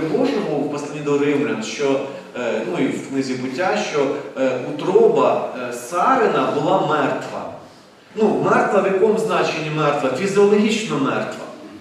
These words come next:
Е, вона не могла, як жінка, народжувати дітей в дев'яносто років. І Авраам це прекрасно розумів.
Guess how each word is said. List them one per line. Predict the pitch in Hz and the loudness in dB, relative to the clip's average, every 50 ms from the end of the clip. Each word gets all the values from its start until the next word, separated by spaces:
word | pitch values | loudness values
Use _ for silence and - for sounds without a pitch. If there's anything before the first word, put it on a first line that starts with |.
| - - - - - - | -20 -20 -20 -18 -4 0
Е, | 139 135 139 - 135 151 | 2 2 2 2 2 2
вона | 156 185 202 208 | 4 4 4 4
не | 208 202 | 4 4
могла, | 190 196 185 190 202 170 175 170 | 4 4 4 4 4 4 6 4
як | 156 156 | 2 2
жінка, | 143 - - - - - - | 2 -2 -2 -2 0 0 0
народжувати | 151 156 160 165 196 214 - - - - 147 143 151 | 0 0 2 2 4 4 2 2 0 -4 -4 -4 -4
дітей | 139 135 139 143 147 - - - | -4 -4 0 0 0 0 0 -2
в | |
дев'яносто | 156 156 151 - 156 - - - - - 175 | -2 -2 -2 -2 -2 -2 -4 -4 -4 -6 -2
років. | 156 143 - - - - - - - - - - - - - - - - - | -2 0 0 0 -2 -2 -4 -8 -10 -12 -14 -16 -16 -18 -18 -18 -18 -12 -4
І | 277 143 | 0 2
Авраам | 139 - - - - - | 2 4 4 2 0 0
це | - 233 214 | -2 -2 -4
прекрасно | - 220 214 - - - - - - 233 226 214 | -4 -4 -4 -4 -4 -4 -4 -6 -8 -8 -8 -8
розумів. | 214 214 - - - - - | -8 -10 -10 -12 -12 -14 -14